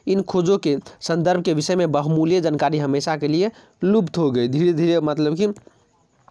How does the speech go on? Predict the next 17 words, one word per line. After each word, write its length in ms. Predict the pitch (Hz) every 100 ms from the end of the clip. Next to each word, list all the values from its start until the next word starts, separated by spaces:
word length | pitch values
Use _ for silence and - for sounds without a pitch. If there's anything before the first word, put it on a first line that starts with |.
| _ _ _ _
लुप्त 260 | 139 156 151
होने 200 | 165 165
लगी 240 | 156 147
वही 200 | 151 147
चीज़ 180 | 156 151
सब 160 | 151 120
है। 80 | 107 - _ - - _ - - - - -
आप 180 | 165 165
इनको 220 | 175 190
बुक 240 | 156 196
से, 180 | - 196
आप 300 | 185 170 170 _ - -
फिर 100 | 185
से 160 | 185
बुक 280 | 180 170 190
भी 120 | 185
आप 200 | 180 160